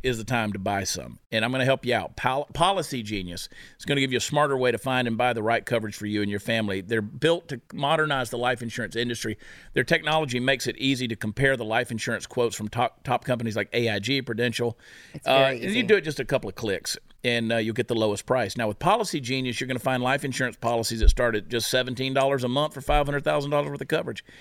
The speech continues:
Speaker 1: And Policy Genius has licensed agents who can help you find options that offer coverage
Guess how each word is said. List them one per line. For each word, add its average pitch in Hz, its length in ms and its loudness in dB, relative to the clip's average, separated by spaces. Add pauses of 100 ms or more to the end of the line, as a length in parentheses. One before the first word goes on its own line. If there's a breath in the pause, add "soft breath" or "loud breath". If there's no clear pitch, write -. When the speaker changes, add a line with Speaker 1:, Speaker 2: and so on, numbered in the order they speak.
(260 loud breath)
Speaker 1:
And 220 340 2
Policy 165 380 2
Genius 143 380 -2
has 135 200 0
licensed 127 460 -2
agents 127 320 0
who 120 80 -4
can 117 120 -4
help 131 220 0
you 113 60 -6
find 151 320 0
options 113 320 0
that 117 80 0
offer 113 240 2
coverage 123 400 -2